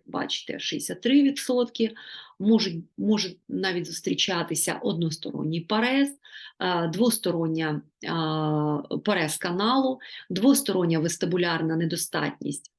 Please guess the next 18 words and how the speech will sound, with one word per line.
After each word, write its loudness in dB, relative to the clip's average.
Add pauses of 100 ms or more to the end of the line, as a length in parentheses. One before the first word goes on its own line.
одинадцять 2
відсотків, 2 (360)
низькочастотне 4
легке 0
кохлеарне -4
порушення -2
дванадцять 0
відсотків, -2 (360)
але 0
хочу 0
звернути -4
увагу, -2
що -2
зараз -2
на -4
це -4
звертають -2
увагу -2